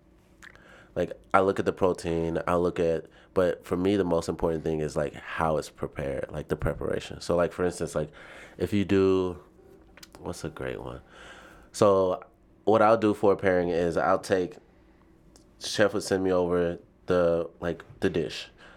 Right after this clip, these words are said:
So she'll send over, like, what is it, all of the components to it, how those components are, whether it's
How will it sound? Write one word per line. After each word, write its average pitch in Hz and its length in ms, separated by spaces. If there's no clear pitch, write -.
So 90 220
she'll 90 240
send 85 240
over, 82 240
like, 76 180
what 101 220
is 98 220
it, 92 300
all 101 200
of 101 80
the 101 80
components 90 600
to 87 160
it, 85 120
how 95 240
those 90 220
components 87 520
are, 92 280
whether 87 300
it's 78 340